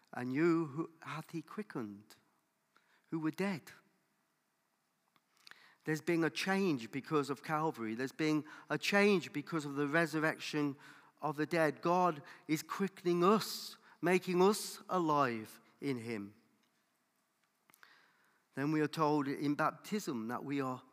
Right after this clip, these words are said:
buried with him. It's showing us something of our union with Christ.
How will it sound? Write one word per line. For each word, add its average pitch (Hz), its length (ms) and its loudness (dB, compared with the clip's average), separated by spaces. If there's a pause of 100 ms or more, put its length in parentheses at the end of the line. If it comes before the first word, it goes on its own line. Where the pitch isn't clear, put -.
(140)
buried 180 340 -6
with 117 160 -10
him. 98 220 -16 (1120)
It's 131 220 -4
showing 160 400 4
us - 380 -4 (320)
something 156 500 0
of 147 160 2
our 151 180 2
union 156 540 0
with 131 160 -4
Christ. 180 480 -6